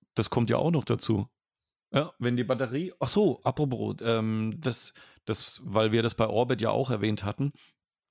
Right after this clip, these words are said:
bei der Blitz, äh, Wolf Remote,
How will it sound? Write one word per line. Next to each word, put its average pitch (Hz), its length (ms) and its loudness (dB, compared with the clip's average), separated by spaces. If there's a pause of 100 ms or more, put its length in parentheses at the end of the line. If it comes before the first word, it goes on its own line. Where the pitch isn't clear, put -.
(260)
bei 120 400 4
der 117 160 4
Blitz, 131 500 -2
äh, - 100 -10
Wolf 120 1040 -2 (380)
Remote, 110 520 0